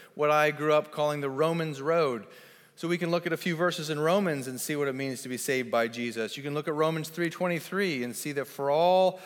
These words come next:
have sinned and fall short of the glory of God." And then in Romans six twenty-three, it tells us that the wages of sin is death. So we all sin,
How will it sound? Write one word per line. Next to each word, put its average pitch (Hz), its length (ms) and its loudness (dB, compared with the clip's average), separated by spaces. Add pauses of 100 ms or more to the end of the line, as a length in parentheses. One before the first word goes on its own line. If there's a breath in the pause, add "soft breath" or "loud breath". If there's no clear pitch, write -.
(180 loud breath)
have 151 160 2
sinned 170 380 0
and 147 100 -4
fall 151 220 0
short 165 300 -2
of 147 60 -4
the 147 60 -2
glory 139 320 -2
of 127 140 -6
God." 117 460 0 (1040)
And 151 140 -2
then 151 240 -2 (200 loud breath)
in 139 200 -6
Romans 160 260 0
six 185 220 -2
twenty-three, 170 480 0
it 165 80 -4
tells 175 320 4
us 180 240 0 (240 loud breath)
that 151 160 2
the 165 80 0
wages 180 480 2
of 170 120 -4
sin 190 280 0
is 160 160 -4
death. 185 360 2
So 147 120 -2
we 147 140 -2
all 175 360 4
sin, 214 680 2